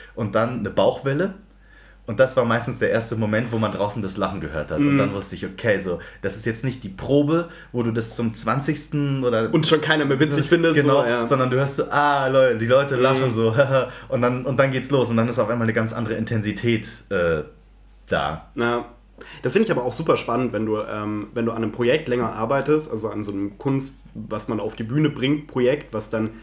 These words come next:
Speaker 2: äh, wo ja so viel reingeht davor
Speaker 1: Mhm.
Speaker 2: an Probenarbeit, an, äh, ja, das Üben, das, ähm, alles wieder umschmeißen, neu Konzept, äh, konzeptualisieren und, ähm,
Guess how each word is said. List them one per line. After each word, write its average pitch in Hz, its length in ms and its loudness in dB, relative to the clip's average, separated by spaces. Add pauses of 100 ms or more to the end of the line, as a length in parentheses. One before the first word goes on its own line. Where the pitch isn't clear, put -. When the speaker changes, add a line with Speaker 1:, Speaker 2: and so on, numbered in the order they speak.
(460)
Speaker 2:
äh, 107 360 -2 (440)
wo 123 160 0
ja 127 200 4
so 147 200 0
viel 170 260 -4
reingeht 123 680 0
davor 120 680 2
Speaker 1:
Mhm. 110 320 -4 (180)
Speaker 2:
an 117 420 0 (280)
Probenarbeit, 127 1120 4
an, 107 480 -2
äh, 101 600 -4 (460)
ja, 135 280 -2
das - 260 -6
Üben, 156 680 4
das, 113 340 -2
ähm, 113 480 0 (1120)
alles 151 260 2
wieder 165 200 4
umschmeißen, 143 800 4
neu 143 340 6
Konzept, 143 720 0
äh, 131 440 2
konzeptualisieren 135 1500 0
und, 120 560 0
ähm, 110 520 2